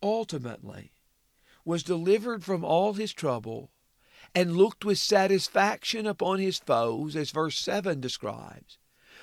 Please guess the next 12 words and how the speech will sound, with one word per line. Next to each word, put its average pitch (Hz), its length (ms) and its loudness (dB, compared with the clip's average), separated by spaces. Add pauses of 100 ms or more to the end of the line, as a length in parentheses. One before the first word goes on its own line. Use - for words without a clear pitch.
(100)
when 175 220 2
God 202 440 6
raised 202 600 -4
him 117 220 -8
from 143 180 -8
the 151 120 -6
dead. 143 340 -2
I 135 80 0
said 170 200 -6
a 190 60 0
moment 220 340 2
ago 120 520 -2